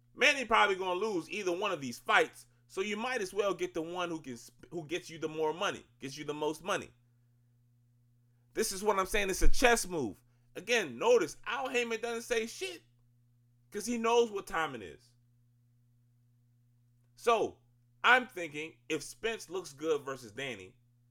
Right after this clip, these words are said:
and he does well in the pay-per-view buys, he's probably gonna fight Manny in twenty twenty-one.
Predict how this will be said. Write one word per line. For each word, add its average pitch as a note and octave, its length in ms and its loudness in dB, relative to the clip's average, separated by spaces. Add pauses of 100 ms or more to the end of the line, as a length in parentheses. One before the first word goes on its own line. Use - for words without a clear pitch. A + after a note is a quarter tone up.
(340)
and C#3+ 120 -4
he C#3+ 80 -6
does C#3 320 -2
well D3+ 320 -2
in C#3+ 60 -6
the B2+ 60 -6
pay-per-view C3+ 640 -10 (240)
buys, G2+ 480 -6 (480)
he's - 140 -20
probably F#3 520 0
gonna D3 300 -4
fight C#3 360 2 (460)
Manny A#2 440 -4 (180)
in G2+ 140 -14
twenty G#2+ 280 -8
twenty-one. D#2+ 420 -14